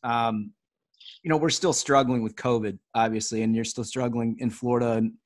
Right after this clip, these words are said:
you know, basically every state in the union. And we were told during the course of the campaign that Joe Biden had a plan for all of this, and basically that the pandemic itself could be,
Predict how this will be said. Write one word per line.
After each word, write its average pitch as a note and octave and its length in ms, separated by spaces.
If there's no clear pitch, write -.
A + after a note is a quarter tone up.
you D#3 80
know, B2+ 80
basically B2 360
every A#2 140
state A#2+ 200
in G2 80
the G#2 60
union. G#2+ 520
And A#2 80
we C3 80
were B2+ 140
told C3+ 600
during A#2+ 260
the A2 40
course B2+ 300
of A2 60
the G2+ 80
campaign A2+ 500
that G#2+ 80
Joe G#2+ 240
Biden G#2 280
had G2 100
a F#2 40
plan G#2 340
for G#2 180
all F#2+ 180
of E2+ 80
this, F#2 460
and G2+ 540
basically A2 480
that F#2+ 140
the G2 80
pandemic G#2 600
itself G2+ 400
could G2+ 120
be, F2+ 80